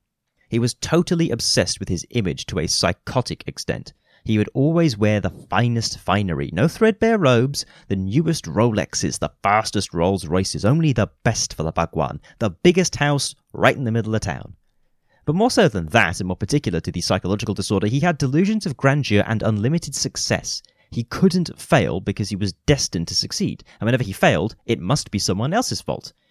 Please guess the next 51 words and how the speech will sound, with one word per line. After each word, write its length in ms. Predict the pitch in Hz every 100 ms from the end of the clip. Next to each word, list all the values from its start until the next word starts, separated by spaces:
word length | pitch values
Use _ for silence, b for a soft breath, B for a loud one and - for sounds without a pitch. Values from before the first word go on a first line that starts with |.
| _ _
He 100 | 151
didn't 220 | 151 117 120
know 100 | 170
what 240 | 240 -
was 120 | 135
going 320 | - 65 64
on. 120 | 62 151
He 80 |
was 160 | 196 180
misled. 460 | 190 170 170 90 131
It 60 |
wasn't 200 | 180 131
his 180 | 110 92
fault. 420 | - - - - _ _ _ _ _ b b
He 120 | -
believed 340 | 190 160 117 120
that 100 | 110
he 60 |
had 100 | 170
become 280 | 160 139 139
enlightened 580 | 110 110 151 - 67 -
back 160 | 90 95
in 60 |
the 80 | 85
fifties. 500 | 160 - 67 50 - b b b b 170
Listeners 400 | 175 214 175 -
familiar 400 | 160 151 151 117
with 140 | 107
the 60 | 123
story 360 | - 110 107
of 100 | 98
the 80 | -
Buddha 320 | 185 170 135
will 140 | 175 131
note 340 | 110 123 -
that 140 | -
sitting 280 | - 156 139
under 220 | 117 107
a 20 | 104
tree 280 | - 90
in 80 | 101
a 60 | 82
garden 440 | 113 110 78 90
was 140 | 104 92
exactly 380 | 95 120 120
how 180 | 101 92
the 100 | 90
Gautama 400 | 95 - 185 117
Buddha 240 | 80 73 67
became 320 | - 82 78
enlightened. 540 | 76 64 78 73 73